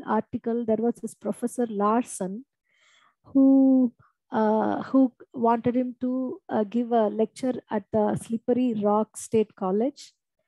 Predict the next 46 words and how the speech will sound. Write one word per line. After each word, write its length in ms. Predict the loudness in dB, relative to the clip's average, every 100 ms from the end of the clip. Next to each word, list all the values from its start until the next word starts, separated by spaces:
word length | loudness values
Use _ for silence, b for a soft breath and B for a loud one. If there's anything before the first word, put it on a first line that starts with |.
| _ _ _
So 160 | -6 -4
this 220 | -4 -2
is 160 | -4 -2
her 220 | 0 0
realization 720 | 2 2 2 2 0 -2 -6
of 100 | -6 -4
what 320 | 0 0 0
was 320 | 0 0 0
Swamiji. 560 | -6 -6 -4 -4 -6 -6 -10 _ _ _ _ _ _ _ _ _ _
I 180 | 0 2
called 320 | 2 2 2
the 80 | 2
number 300 | 2 2 2
given 380 | 2 0 -2 -2
in 100 | -2
the 100 | 0
newspaper 540 | 0 -2 -4 -2 0
article, 560 | 0 -2 -6 -6 -6 -6 -14 _ -6
but 160 | -4
it 160 | -4 -2
turned 300 | 0 0 2
out 220 | 2 2
that 140 | 0
the 80 | -2
Swamiji 500 | -4 -2 -2 -2 0
was 160 | 0 0
actually 480 | -4 -4 -6 -8 -8
staying 500 | -2 0 0 -4 -8
in 120 | -6
a 80 | -4
room 400 | -2 -2 -4 -6
at 140 | -8
the 80 | -4
Y 240 | 0 2 2
M 140 | 0
C 320 | -6 -6 -6
A. 60 | -6 _ _ _ _ _ _ -2
When 200 | 0 2
I 220 | 2 4
arrived, 360 | 4 4 2 -2
he 200 | -4 2
was 180 | 2
waiting 400 | 2 0 0 -6
on 100 | -6
the 80 | -8
street 380 | -8 -4 -4